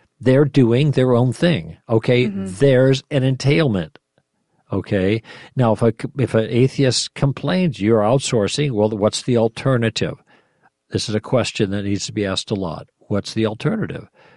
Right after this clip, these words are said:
Speaker 1: You don't outsource it, then you do your own thing, okay? You do your thing. Hitler did his thing. Mussolini did his thing. Pol Pot did. I'm just using, eh,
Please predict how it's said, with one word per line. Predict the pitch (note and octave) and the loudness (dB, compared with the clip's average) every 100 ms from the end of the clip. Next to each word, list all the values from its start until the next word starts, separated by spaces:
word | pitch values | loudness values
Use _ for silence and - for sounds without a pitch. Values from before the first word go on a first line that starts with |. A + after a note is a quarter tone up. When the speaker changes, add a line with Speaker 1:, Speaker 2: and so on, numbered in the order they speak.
| _ | _
Speaker 1:
You | - G#2+ | -4 -2
don't | F#2+ F#2+ | 0 0
outsource | F2+ F#2+ - - E2 - | 0 -2 -2 -6 -6 -4
it, | B2+ C3 - _ | -6 -6 -14 _
then | - G2 | -8 -6
you | F#2+ F#2+ - | -6 -6 -4
do | G2 | -4
your | F#2 F2+ | -2 -2
own | G2+ A2+ | -2 -4
thing, | - G3+ - - | -6 -6 -8 -12
okay? | F#2 - F2 F2+ D3 - - _ - | -14 -10 -6 -6 -6 -10 -20 _ -4
You | A2 | 0
do | A2+ G#2+ | 2 2
your | G#2+ A2 | 2 0
thing. | - F2 G2 D#3 G#3+ _ _ _ - | 0 -4 -2 -2 -6 _ _ _ -8
Hitler | - B2+ G#2+ | -4 0 0
did | G2+ G2+ F#2 | 2 0 0
his | A2+ G#2+ - | 0 0 -4
thing. | F2+ G#2 C3 | -4 -4 -2
Mussolini | G#2 G2 A2 A2 A2+ G#2+ | -2 -2 0 2 2 0
did | G2 F2+ | -2 -4
his | A2 F2+ | -4 -4
thing. | - F#2 G2+ B2 | -8 -6 -6 -4
Pol | - G#2 | -2 -2
Pot | - G2+ F2+ | -2 -4 -4
did. | G2+ - - - | -8 -8 -18 -6
I'm | B2 | -4
just | A#2+ - - | -2 -2 0
using, | G#2 - F2+ F#2 - | -2 -2 -8 -8 -10
eh, | A2 | -10